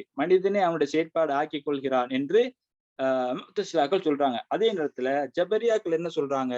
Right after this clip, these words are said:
இவங்களுக்கு எதிர்மறையான கூட்டம், இவங்க சம்பந்தம் இல்ல ஜபரியாக்கள்ன்றவங்க, இருந்தாலும் ஒரு அடையாளப்படுத்துறதுக்காக சொல்லிடுறேன். ஜபரியாக்கள்ன்றவங்க என்ன சொல்றாங்கன்னு கேட்டா, ஆஹ், முழுமையாக என்ன செய்யறாங்க?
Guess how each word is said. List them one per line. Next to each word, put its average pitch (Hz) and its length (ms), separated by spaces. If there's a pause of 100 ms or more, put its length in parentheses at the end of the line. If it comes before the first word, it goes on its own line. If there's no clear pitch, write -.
(140)
இவங்களுக்கு 202 400
எதிர்மறையான 190 440
கூட்டம், 156 320
இவங்க 143 200
சம்பந்தம் 180 460
இல்ல 160 120
ஜபரியாக்கள்ன்றவங்க, 143 1000 (460)
இருந்தாலும் 190 520
ஒரு 160 180 (260)
அடையாளப்படுத்துறதுக்காக 165 880
சொல்லிடுறேன். 147 380
ஜபரியாக்கள்ன்றவங்க 170 1080
என்ன 165 160
சொல்றாங்கன்னு 135 440
கேட்டா, 113 300 (640)
ஆஹ், 123 340
முழுமையாக 214 540
என்ன 190 140
செய்யறாங்க? 170 400